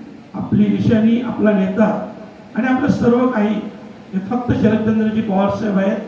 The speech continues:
एवढं एक आपण सर्वांनी लक्षात ठेवा. त्यांना आपले डोळे समोर ठेवून,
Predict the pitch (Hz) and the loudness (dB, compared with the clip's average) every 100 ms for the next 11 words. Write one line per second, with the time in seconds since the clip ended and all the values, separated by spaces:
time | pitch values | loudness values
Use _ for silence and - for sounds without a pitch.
0 | - - - - 185 214 226 202 220 208 | -14 -18 -14 -4 2 4 4 2 -2 -4
1 | 202 196 214 214 208 - - - - 180 | -4 -2 -2 -2 -2 -6 -14 -16 -4 -2
2 | - 220 214 196 208 226 226 - - - | 2 2 4 4 4 2 -2 -8 -14 -18
3 | - 190 226 285 262 247 240 214 226 208 | -6 0 2 2 0 -4 -2 0 0 -2
4 | 208 214 214 208 226 233 | -2 -4 -4 -2 -2 -2